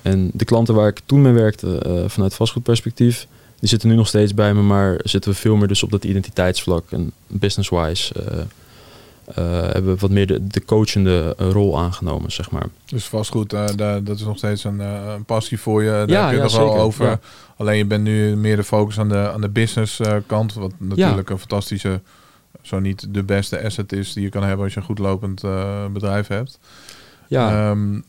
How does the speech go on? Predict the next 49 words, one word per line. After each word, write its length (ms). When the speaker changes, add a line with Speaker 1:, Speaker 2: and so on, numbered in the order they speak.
Speaker 2:
om, 240
omdat 360
eigenlijk 500
die, 160
die 160
winstmarges 640
bijvoorbeeld 460
te 160
verhogen, 560
zodat 260
ze 60
meer 240
geld 220
beschikbaar 360
hebben 200
om 140
in 120
dat 120
vastgoed 340
te 80
investeren. 580
Speaker 1:
Dat 180
was 140
toen 160
de 100
insteek. 540
Eh, 160
inmiddels 340
is 100
het 100
wel 160
veel 220
meer 260
een 80
stuk 220
structuur, 760
eh, 200
snelheid, 600
Speaker 2:
<clears throat> 80
Speaker 1:
eh, 100
zingeving, 760
hè. 100
Ik 140
was 200
toen 160
echt 220
heel 140
erg, 240
eh, 120